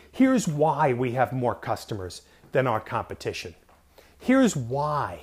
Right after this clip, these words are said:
we win more than, here's why we have the greatest share of market," right?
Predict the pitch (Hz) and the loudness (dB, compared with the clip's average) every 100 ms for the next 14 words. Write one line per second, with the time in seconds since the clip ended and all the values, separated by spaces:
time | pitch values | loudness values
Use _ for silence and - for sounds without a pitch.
0 | - - _ - - - 151 143 123 135 | -20 -20 _ -20 -10 0 2 4 2 0
1 | 131 113 101 87 - _ _ _ _ - | 0 0 -2 -6 -14 _ _ _ _ -2
2 | 143 127 110 - - - - - 262 220 | 0 0 -2 -10 -20 -20 -10 2 4 4
3 | 151 135 160 170 165 131 131 110 113 123 | 2 0 4 6 4 4 0 0 0 0
4 | 117 107 - 123 104 98 113 98 92 - | 0 0 -2 -2 0 -2 -4 -4 -6 -14
5 | - _ - 147 170 | -20 _ -6 -2 -2